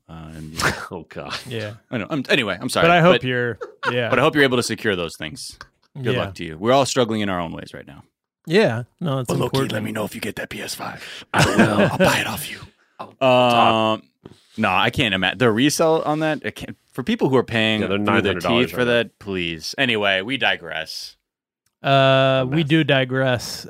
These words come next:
Speaker 3: and this is what's trending. Fleet is trending. <laughs> Uh, yeah.
Speaker 1: <laughs>
Speaker 3: Now you see me, now you
Speaker 1: Yeah.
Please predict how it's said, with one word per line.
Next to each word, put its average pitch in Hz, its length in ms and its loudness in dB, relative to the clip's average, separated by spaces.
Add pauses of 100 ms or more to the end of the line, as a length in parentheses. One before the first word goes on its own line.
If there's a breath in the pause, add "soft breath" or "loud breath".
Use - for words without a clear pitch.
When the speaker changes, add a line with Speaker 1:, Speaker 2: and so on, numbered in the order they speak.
(120)
Speaker 3:
and 135 400 0
this 147 200 2
is 151 100 0
what's 143 300 2
trending. 147 540 0
Fleet 254 480 0 (100)
is 196 240 -2
trending. 202 760 0
<laughs> - 80 -20
Uh, 139 380 -4 (680)
yeah. 123 480 0 (280)
Speaker 1:
<laughs> - 440 2
Speaker 3:
Now 139 180 6
you 147 160 4
see 165 300 4
me, 160 120 2
now 165 220 6
you 160 160 4
Speaker 1:
Yeah. 156 360 6